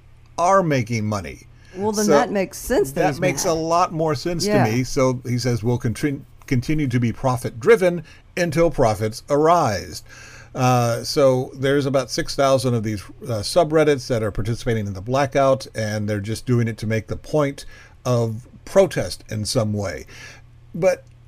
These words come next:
Speaker 1: u-, usually I would lean toward the third-party creators who have figured out a way to make things easier for users, but I see Reddit's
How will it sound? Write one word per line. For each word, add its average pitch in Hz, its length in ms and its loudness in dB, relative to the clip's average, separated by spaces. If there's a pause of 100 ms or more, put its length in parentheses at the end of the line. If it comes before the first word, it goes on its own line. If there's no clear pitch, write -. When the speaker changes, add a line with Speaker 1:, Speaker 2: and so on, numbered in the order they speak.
(600)
Speaker 1:
u-, 190 1160 -8
usually 240 720 -2
I 180 220 -2
would 196 300 -2 (540)
lean 185 480 0
toward 190 520 0
the 147 280 0
third-party 175 800 2
creators 170 680 -2
who 147 160 4
have 127 140 2
figured 151 360 -2
out 156 160 4
a 147 60 6
way 147 320 4
to 131 500 2
make 123 320 0
things 143 360 -2
easier 139 500 0
for 135 160 -2
users, 160 560 0
but 143 320 -2
I 143 160 0
see 165 360 -2
Reddit's 151 640 -2